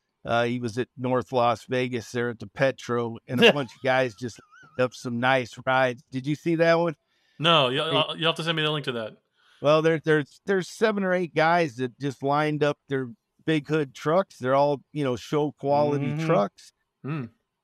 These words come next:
Speaker 1: They all of a sudden they got together. They're hanging out. They're talking, you know, and that's the old school stuff that we used to do, guys. You know, sit there in the parking lot and B S with each other. Now you,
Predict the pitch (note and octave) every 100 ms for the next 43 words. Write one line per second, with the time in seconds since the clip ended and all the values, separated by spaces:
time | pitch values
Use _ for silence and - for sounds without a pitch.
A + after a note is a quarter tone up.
0 | _ C#3+ C#3+ C#3 D3+ D3+ E3 E3 D3+ B2+
1 | C3+ B2 A#2+ C3 C#3 E3 E3 A#2 G#2 C3
2 | C3 B2+ C3 C#3+ D3 A2+ G2 - B2 B2+
3 | - D3 D3+ - _ _ _ - C#3 C3+
4 | C3 C#3 B2+ B2+ B2+ A#2+ - D#3+ - -
5 | F3 F3 E3+ - F3 E3+ - E3 F#3 -
6 | C3 C#3 C#3+ C3+ C3 B2 D3 F#3 D3 A2+
7 | A2+ A#2 B2 _ _ C3 A#2+ A#2 - -
8 | C#3+ C#3+ C3+ A#2+ C3+ - G#2+ A#2+ A#2+ -
9 | A#2+ _ _ _ C3+ D3 E3+ - B2+ B2
10 | A2+ C3 B2+ B2+ D#3+ A#3 A#3 - _ _
11 | _ _ D4+